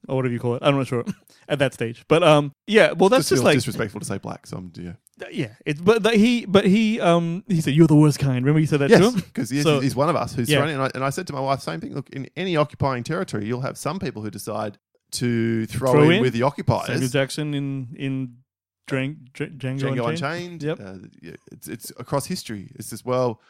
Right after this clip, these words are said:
Speaker 2: I can either fight against them or, you know, and, and risk being destroyed and my family killed, or I can throw in with them. So I get that's a decision some have to make, especially if you're in local government and the like. That's what occupiers tend to do. They don't, they'll have instill someone over the top,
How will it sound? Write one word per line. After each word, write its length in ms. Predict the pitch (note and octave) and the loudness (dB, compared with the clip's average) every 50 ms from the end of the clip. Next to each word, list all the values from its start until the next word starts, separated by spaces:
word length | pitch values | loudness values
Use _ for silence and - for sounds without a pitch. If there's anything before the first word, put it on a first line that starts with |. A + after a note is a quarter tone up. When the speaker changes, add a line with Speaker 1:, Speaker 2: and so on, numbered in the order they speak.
| _ _ _ _ _ - | _ _ _ _ _ -6
Speaker 2:
I 120 | - D3 | -4 -4
can 100 | D3 D3+ | -4 -4
either 160 | C#3+ C#3 C3 B2 | -4 -4 -6 -6
fight 340 | - - - D3+ D3+ D3 C#3 | -6 -4 -2 0 0 0 -2
against 280 | A2 C#3 C#3 C3 - | -4 -6 -8 -8 -8
them 240 | - B2 B2 B2 A#2 | -8 -8 -8 -6 -4
or, 420 | G#2+ G#2+ G#2+ G#2 G#2+ G#2+ G#2+ G#2+ - - | -4 -4 -4 -4 -4 -4 -6 -6 -8 -10
you 100 | A2+ F#2+ | -12 -12
know, 140 | G2 A2 A2+ | -10 -10 -10
and, 180 | G#2 G2 - - | -12 -14 -14 -14
and 160 | G#2 G2+ G2 | -14 -12 -12
risk 340 | G#2 A2+ - - - _ - - _ _ - | -10 -12 -12 -12 -16 _ -20 -20 _ _ -8
being 300 | A#2 A2 G#2+ G#2+ G#2 G2 | -6 -6 -6 -6 -8 -8
destroyed 420 | G#2 - - - C#3+ C#3+ C#3+ B2 | -10 -10 -6 -4 -4 -2 -2 -2
and 120 | G#2 F#2+ | -4 -6
my 80 | - - | -8 -10
family 260 | - - C#3 C#3 C3 B2 | -8 -8 -6 -6 -8 -8
killed, 220 | - C#3 C#3 C3 | -6 -6 -4 -4
or 100 | C3 C#3+ | -4 -4
I 100 | C#3 C#3+ | -4 -6
can 160 | - C#3 C3 | -6 -8 -8
throw 260 | - - D3 C#3 C3+ | -8 -6 -4 -4 -4
in 120 | C#3+ C#3+ C3+ | -4 -4 -6
with 120 | B2 A2+ | -6 -6
them. 220 | A2+ A2+ A2 A#2+ - - - _ _ _ _ _ | -6 -8 -10 -10 -14 -20 -20 _ _ _ _ _
So 320 | - C#3+ C3 A#2+ A2+ - - | -4 -2 -2 -2 -2 -4 -8
I 160 | - G2+ G#2+ A2 | -10 -12 -12 -10
get 240 | F#2+ C3+ D#3 D#3+ | -8 -8 -8 -6
that's 180 | - B2+ B2+ - | -8 -10 -10 -12
a 60 | A#2 | -14
decision 360 | G2+ G#2+ - C3 A#2+ A2 A#2 | -14 -12 -10 -10 -10 -10 -10
some 200 | G#2+ - A#2+ A#2+ | -10 -8 -8 -6
have 180 | A#2 B2 A#2+ - | -6 -8 -8 -8
to 80 | - B2+ | -8 -6
make, 220 | D3+ - A3+ - | -6 -6 -4 -6
especially 400 | A#2+ - - F3 - - C#3 B2 | -4 -4 -2 -4 -2 0 -2 -2
if 100 | A#2+ - | -2 -2
you're 100 | B2 A#2+ | -4 -4
in 120 | A#2 A2 G#2 | -4 -2 0
local 240 | A2+ A#2+ A#2 A#2 G#2+ | 0 0 0 -2 -2
government 380 | - A#2 C#3 D#3 C#3 - - | -2 -2 -2 -2 -4 -6 -8
and 60 | - G#2+ | -8 -8
the 40 | G#2+ | -8
like. 200 | F#2+ F2 F2+ G#2+ | -8 -8 -8 -8
That's 180 | A#2+ A#2 - | -8 -8 -8
what 140 | - - - _ - | -10 -10 -10 _ -12
occupiers 400 | A#2 A2 - - - A#2+ A#2 A2+ | -12 -12 -10 -6 -4 -4 -4 -4
tend 220 | - - A#2+ A2 | -6 -8 -10 -10
to 80 | G2+ G#2+ | -10 -8
do. 160 | C3 F3 G3 | -6 -6 -6
They 120 | - - G2+ | -6 -6 -6
don't, 160 | A2 A2+ A2 _ _ _ _ _ _ _ _ _ _ _ - | -6 -6 -8 _ _ _ _ _ _ _ _ _ _ _ -6
they'll 140 | A#2 A2 G2 | -4 -2 0
have 220 | A#2 B2 A#2+ - - - | 0 -2 -2 -4 -8 -8
instill 340 | C#3 B2 - - C3+ A#2 G#2+ | -8 -8 -6 -6 -6 -4 -4
someone 200 | - B2 A2+ A2 G#2+ | -4 -4 -4 -4 -6
over 80 | F#2+ | -6
the 80 | - - | -6 -2
top, 340 | - G3+ - - - - | 0 2 2 0 -2 -6